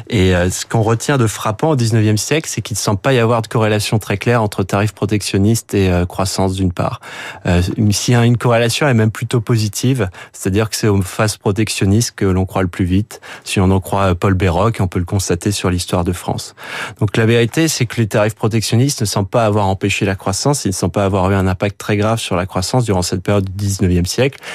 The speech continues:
Et pour l'anecdote, l'Angleterre, qu'on croit souvent être la patrie du libre-échange,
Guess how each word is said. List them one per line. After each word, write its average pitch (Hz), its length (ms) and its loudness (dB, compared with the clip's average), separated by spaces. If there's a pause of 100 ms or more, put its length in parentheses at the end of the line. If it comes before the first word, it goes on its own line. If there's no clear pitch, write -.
(140)
Et - 80 2
pour 107 180 0
l'anecdote, 92 600 2
l'Angleterre, 95 720 2
qu'on 90 340 0
croit 95 180 -4
souvent 98 320 0
être 101 240 -2
la 80 120 0
patrie - 280 -4
du 90 120 2
libre-échange, 92 580 0